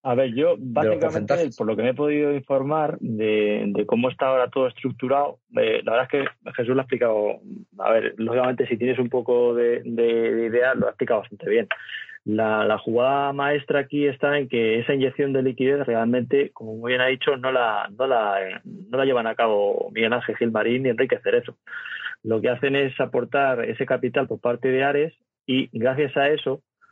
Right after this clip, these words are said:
Speaker 1: además entra Ares como tercer, digamos, partícipe global de todo, de todo el Atleti. Porque así Quantum queda ligeramente, digamos, bajado de esa tercera posición, bueno,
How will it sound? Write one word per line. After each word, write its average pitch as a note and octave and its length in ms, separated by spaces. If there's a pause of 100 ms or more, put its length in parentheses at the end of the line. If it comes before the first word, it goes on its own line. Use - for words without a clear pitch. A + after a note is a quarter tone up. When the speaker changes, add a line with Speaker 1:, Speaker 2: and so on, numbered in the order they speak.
(220)
Speaker 1:
además A2+ 400
entra B2+ 300
Ares C#3 180
como A2+ 240
tercer, B2 800
digamos, A#2+ 680 (160)
partícipe B2+ 840
global A#2 340
de C3+ 100
todo, A2+ 480
de G2+ 140
todo B2 180
el G2 80
Atleti. A#2 400 (720)
Porque A2+ 300
así A#2+ 240
Quantum C#3 460
queda C#3 440
ligeramente, C#3 1200
digamos, C3+ 880
bajado C3 480
de A2+ 100
esa B2+ 180
tercera C3+ 560
posición, B2+ 480
bueno, B2+ 240